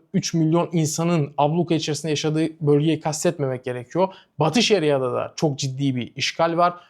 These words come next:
Orada da çok ciddi bir Yahudileştirme süreci var ve bu yedi Ekim'den sonra hızlandırılmış durumda. Ancak biz burada siyasilerin açıklamalarına baktığımızda gerek Arap ülkeleri olsun, gerek Arap olmayan ülkeler, halkı Müslüman olan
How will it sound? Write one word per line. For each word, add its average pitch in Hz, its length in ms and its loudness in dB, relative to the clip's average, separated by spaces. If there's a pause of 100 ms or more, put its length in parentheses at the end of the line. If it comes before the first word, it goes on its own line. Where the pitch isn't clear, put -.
(120)
Orada 170 360 4
da 143 100 0
çok 151 200 -2
ciddi 143 400 0
bir 143 120 4
Yahudileştirme 143 800 0
süreci 170 360 -4
var 165 140 2
ve 202 140 4
bu 240 200 0 (220)
yedi 156 180 4
Ekim'den 208 420 2
sonra 214 520 0
hızlandırılmış 175 920 2
durumda. 120 380 -8 (300)
Ancak 226 380 0
biz 190 160 2
burada 214 220 6
siyasilerin 190 840 2
açıklamalarına 151 640 0
baktığımızda 123 680 -4 (380)
gerek 196 280 4
Arap 185 260 2
ülkeleri 156 340 0
olsun, 147 380 2
gerek 165 300 2
Arap 156 240 2
olmayan 151 320 2
ülkeler, 127 220 -4
halkı 147 260 0
Müslüman 151 340 -2
olan 123 240 -8